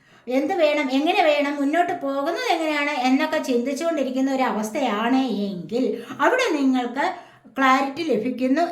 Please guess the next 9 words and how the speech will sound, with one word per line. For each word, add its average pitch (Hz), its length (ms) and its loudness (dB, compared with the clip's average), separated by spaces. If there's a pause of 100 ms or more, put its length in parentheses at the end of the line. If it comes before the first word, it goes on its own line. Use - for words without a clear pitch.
(140)
എന്നാണ് 240 500 0 (160)
ഇവിടെ 359 260 2
കാണുന്നത്. 151 480 -8 (380)
അതുപോലെ 381 360 4 (100)
തന്നെ 214 180 -4 (180)
Ace 403 240 0
of 403 120 0
Swords-ഉം 359 420 6
ഇവിടെ 285 180 0